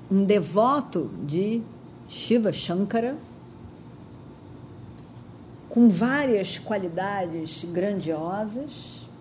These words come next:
mas uma pessoa cruel, destrutiva, que já aprisionou noventa e tantos reis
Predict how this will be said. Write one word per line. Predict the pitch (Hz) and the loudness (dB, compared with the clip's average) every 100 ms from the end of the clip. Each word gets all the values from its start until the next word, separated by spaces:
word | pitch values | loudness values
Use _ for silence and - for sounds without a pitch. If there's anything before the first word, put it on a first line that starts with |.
| - - - - - - - - | -20 -18 -18 -18 -18 -18 -8 0
mas | 226 269 320 330 - - - - - - | 2 4 2 -2 -8 -12 -14 -16 -12 0
uma | 220 240 | 2 2
pessoa | 247 233 - 208 202 202 214 220 233 - - - - - - - - - - - - 202 185 | 0 -2 -4 0 2 2 0 -2 -4 -8 -14 -16 -18 -18 -18 -18 -18 -18 -18 -18 -14 -12 -6
cruel, | - 226 214 208 285 339 - - - - - - - - - | 4 8 8 8 6 2 -10 -18 -18 -16 -16 -18 -18 -16 -4
destrutiva, | 180 208 202 208 208 - 233 240 226 247 - - - - - - - - - - - | 4 6 4 -4 -6 2 6 6 6 0 -2 -10 -14 -16 -16 -16 -16 -16 -14 -16 -8
que | - 254 | 0 2
já | 208 285 269 | 2 0 -2
aprisionou | - 262 269 220 240 202 214 269 233 160 - - - - - - - - - | -2 2 2 4 2 2 4 6 4 2 -6 -16 -16 -16 -18 -18 -18 -12 0
noventa | 226 233 196 202 269 302 277 | 2 4 2 4 4 4 2
e | 247 | -2
tantos | - - 254 285 277 190 170 | -2 0 4 4 2 -2 -4
reis | 160 180 208 226 247 - - | -6 0 2 2 -2 -8 -16